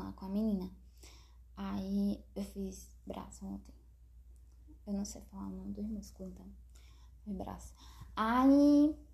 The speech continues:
tava lá revezando com a menina. E a menina, ela trocava de,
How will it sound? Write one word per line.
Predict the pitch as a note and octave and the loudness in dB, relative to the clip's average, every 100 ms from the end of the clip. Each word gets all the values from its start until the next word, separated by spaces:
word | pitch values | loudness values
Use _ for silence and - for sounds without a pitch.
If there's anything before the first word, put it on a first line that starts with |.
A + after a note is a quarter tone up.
| - - - - - - - - - - - - - - - - | -20 -20 -20 -20 -20 -20 -20 -20 -20 -20 -20 -20 -20 -20 -20 -16
tava | G#3 G3+ A3 | -10 -2 2
lá | G#3+ | 2
revezando | G#3 G#3 A3 G#3+ G3+ F#3 | 4 4 4 2 -2 -2
com | F#3+ | -4
a | G#3+ | -2
menina. | B3 C4+ A#3 C4+ - - - - - - | 4 4 6 2 0 -10 -20 -20 -20 -4
E | B3 | -2
a | A#3 | 2
menina, | A#3+ B3+ A#3 A3+ | 2 2 2 0
ela | A3+ A3 | -2 -4
trocava | A3 G#3+ G#3+ G#3+ G3+ G#3 | -6 -8 -6 -6 -4 -4
de, | G#3 G3+ G#3 G3+ | -2 -2 0 -2